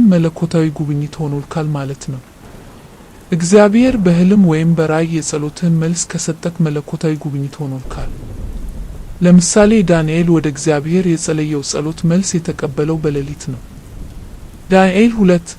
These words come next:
አስራ ዘጠኝ ሲናገር፣ "የዚያን ጊዜ ምስጢሩ በሌሊት ራእይ ለዳንኤል ተገለጠለት፣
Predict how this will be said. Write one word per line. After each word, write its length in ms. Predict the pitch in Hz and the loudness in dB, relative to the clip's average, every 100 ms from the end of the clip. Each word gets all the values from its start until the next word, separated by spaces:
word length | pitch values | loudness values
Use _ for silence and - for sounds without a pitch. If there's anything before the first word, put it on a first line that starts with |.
| - - | -16 -10
አስራ 240 | 156 - 180 | -4 2 2
ዘጠኝ 340 | 165 160 156 147 | 2 -2 -4 -2
ሲናገር፣ 600 | 180 165 156 143 190 208 | 2 2 0 -2 -2 0
"የዚያን 440 | 180 156 175 170 | 0 2 2 2
ጊዜ 180 | 156 151 180 | 0 0 4
ምስጢሩ 440 | 175 165 - - 185 202 | 4 2 -2 0 0 2
በሌሊት 480 | 170 165 165 180 170 | 0 0 2 0 -2
ራእይ 240 | 156 160 175 | -2 0 0
ለዳንኤል 540 | 160 143 143 135 147 | 0 -2 -4 -6 -8
ተገለጠለት፣ 680 | - 139 143 135 - 156 | -6 -6 -6 -6 -6 -4